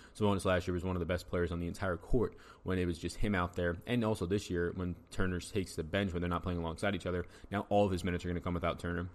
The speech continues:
Really great spot for both of those guys. Yes, they're priced up. You have to pay for them. You probably can only get one now, um, but I think it's still a very good spot. Anthony Davis is probable, but the Frank Vogel says he expects A D to play. This is just a piece of news to be watching all day because obviously before his last start,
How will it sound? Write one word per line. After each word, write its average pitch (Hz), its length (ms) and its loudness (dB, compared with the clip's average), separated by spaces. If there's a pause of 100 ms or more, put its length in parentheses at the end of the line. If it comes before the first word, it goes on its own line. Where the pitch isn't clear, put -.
(100)
Really 113 220 4
great 90 220 0
spot 85 200 0
for 90 120 -4
both 90 140 0
of 90 100 -4
those 90 160 -2
guys. 87 320 0
Yes, 101 180 0
they're 92 120 -2
priced 92 300 0
up. 92 120 -2
You 87 60 -4
have - 80 -8
to - 40 -10
pay 123 180 2
for 113 120 -2
them. 92 120 0
You 90 60 -2
probably 85 240 -4
can 85 120 -6
only 82 120 -4
get - 180 -4
one 127 220 4
now, 92 240 2 (400)
um, 87 240 -2
but 87 140 2
I 85 60 4
think 90 140 0
it's 85 120 -4
still 85 260 0 (140)
a 85 60 -6
very 82 180 0
good 85 140 -6
spot. - 340 2 (760)
Anthony 156 240 6
Davis 113 320 4
is 90 40 0
probable, 92 540 2 (180)
but 92 80 -8
the 92 280 2 (180)
Frank 120 240 0
Vogel 98 220 2
says 92 160 0
he 90 100 0
expects 90 360 -2
A 87 60 0
D 85 140 0
to 82 100 -8
play. 101 300 0 (260)
This 147 140 -2
is 98 160 0
just 90 160 -2
a - 20 -10
piece 87 200 -2
of 85 40 -2
news 85 180 0
to - 60 -10
be 82 100 0
watching 85 340 0
all 80 80 -4
day 95 240 2
because 85 340 -2
obviously 92 480 -2
before 90 300 -2
his 85 120 -4
last 117 240 0
start, 113 380 -2